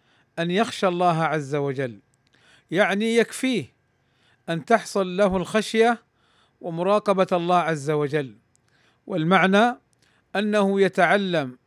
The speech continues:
العلم الشرعي فيحصل له، آه، من خشية الله ومن مراقبته ما يمنعه عن كثير من السوء، وعن كثير من الأذى،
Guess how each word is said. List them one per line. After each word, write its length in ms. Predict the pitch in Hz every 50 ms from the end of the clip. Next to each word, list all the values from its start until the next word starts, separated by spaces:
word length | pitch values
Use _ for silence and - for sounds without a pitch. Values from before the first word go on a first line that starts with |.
| _ 170
العلم 460 | 175 170 156 156 190 208 202 196 185
الشرعي 680 | 175 - - - 214 208 208 185 208 233 240 247 247 - _ _ _ _ _ _ _ _ _ _ _
فيحصل 800 | - - 170 180 202 214 - - - - 190 175 160 135 131 - _ _ _ _ _ _ _ -
له، 560 | 175 160 190 202 185 202 214 214 214 220 208 - _ _ _ _ _ _ _ -
آه، 220 | 190 156 156 156
من 180 | 156 170 175 170
خشية 380 | - - 233 202 - 220 202 190 -
الله 440 | 196 180 180 180 180 165 143 120 98 - _ _ _ _ _ _ _ _ _
ومن 260 | - 196 170 190 190
مراقبته 1120 | 190 185 180 185 180 180 180 175 - 175 175 190 208 202 - 220 208 208 226 226 233 240 - _ _ _ _ _ _ _ _ _ _ -
ما 220 | 170 190 220 240
يمنعه 720 | 233 226 220 208 202 208 226 214 190 220 208 208 202 202
عن 180 | 175 190 196 180
كثير 920 | - 196 180 160 - 233 233 240 240 240 240 233 233 226 226 220 214 196
من 180 | 185 190 190 185
السوء، 420 | 170 - - - 190 175 147 113 - _ _ _ _ _ _ _ _ _ _ _ _ _ _
وعن 300 | 180 170 170 165 190 190
كثير 720 | 147 - 196 190 170 - 220 220 226 233 233 226 226 226 214 - _ _ _ _ _ _ _ _ _ -
من 200 | 175 185 190 185
الأذى، 540 | 185 185 180 - 196 208 170 160 139 120